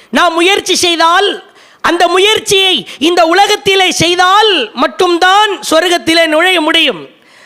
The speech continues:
அல்லாஹுவின் தூதர் சொன்னார்கள், பள்ளிவாசல் என்பது ஒவ்வொரு இறையச்சவாதிகளின் தலம். யார் பள்ளிவாசலில்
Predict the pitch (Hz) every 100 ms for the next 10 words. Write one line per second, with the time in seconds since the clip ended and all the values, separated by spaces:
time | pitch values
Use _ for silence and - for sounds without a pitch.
0 | - _ 285 349 294 302 294 349 349 330
1 | 320 320 330 311 294 220 - - - 277
2 | 320 370 359 359 370 359 339 330 320 320
3 | 311 202 - - - 247 359 392 381 359
4 | 320 330 403 403 403 392 349 349 320 311
5 | 330 320 - 294 311 294 180 160 - _
6 | _ _ _ - 233 302 339 339 233 311
7 | 359 349 339 - 349 370 339